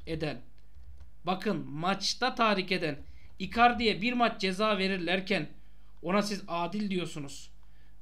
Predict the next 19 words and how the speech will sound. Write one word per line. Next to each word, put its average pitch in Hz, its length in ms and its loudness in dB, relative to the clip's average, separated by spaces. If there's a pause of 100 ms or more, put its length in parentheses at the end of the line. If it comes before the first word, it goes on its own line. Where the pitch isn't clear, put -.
(140)
<coughs> - 160 2
Ona 202 300 4
siz 202 240 -4
tamam 208 360 2
diyorsunuz. 160 520 -2 (720)
Allah 214 340 4
aşkına 220 280 -2
ondan 175 300 -2
sonra 196 240 -4
verilen 175 280 -2
hiçbir 165 300 -8
karar 190 220 0
adil 160 240 0
olmaz 214 320 -4
ki. 147 140 -10 (1200)
Siz 160 260 -10
ona 220 280 4
adil 202 340 2
diyorsanız, 240 560 -2